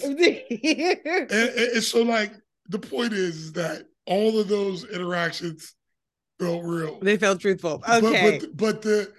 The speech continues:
Speaker 1: it was just, but, and that's why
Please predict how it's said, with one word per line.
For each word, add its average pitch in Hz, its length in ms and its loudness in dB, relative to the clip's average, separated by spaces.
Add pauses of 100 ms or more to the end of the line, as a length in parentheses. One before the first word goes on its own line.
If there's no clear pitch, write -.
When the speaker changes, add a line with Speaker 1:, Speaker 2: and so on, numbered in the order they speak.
(760)
Speaker 1:
it 226 140 -4
was 233 180 -2
just, 226 260 -6
but, 202 140 -2 (480)
and 214 140 0
that's 269 360 0
why 202 600 2